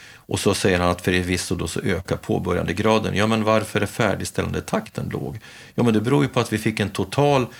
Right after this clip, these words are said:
kollaps i marknaden hösten sjutton och våren arton till följd av kreditrestriktioner som sänkte bostadsmarknaden. I, i Stockholms län fick vi en halvering utav bostadsbyggandet. Och det, eftersom det tar två år att bli klar med bostäder så finns ju, så, så, så, så att säga,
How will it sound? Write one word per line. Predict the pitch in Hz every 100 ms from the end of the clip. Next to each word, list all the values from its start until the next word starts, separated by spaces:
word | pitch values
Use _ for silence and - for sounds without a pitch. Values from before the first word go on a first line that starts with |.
| - -
kollaps | 110 120 151 - 110
i |
marknaden | 110 90 - 95 90 90 - - - -
hösten | 107 - 95
sjutton | - 110 - - 98
och | 85 98
våren | 90 87 92
arton | 95 90 -
till | 104 95
följd | 101 90 90
av | 85
kreditrestriktioner | - 87 90 - 82 - - - 139 143 95
som | - 92
sänkte | - 98 90 -
bostadsmarknaden. | 151 120 - - - - - -
I, | 98 -
i | -
Stockholms | 107 - 92 -
län | 123 139
fick | 127 -
vi | 95
en |
halvering | 92 95 95 143 135 - - - - -
utav | - - 90
bostadsbyggandet. | 98 90 - 92 - 156 131 - 92 -
Och | 101 95
det, | 117 131 - - -
eftersom | - 101 110
det | 101
tar | 147
två | - - 110 90
år | 92
att | 92
bli | -
klar | - 127 143
med | 113
bostäder | 95 92 - 90 87
så | 95 95
finns | - 98 87 87
ju, | 92 -
så, | - -
så, | 101 87
så, | -
så | 95 92
att | 85
säga, | 92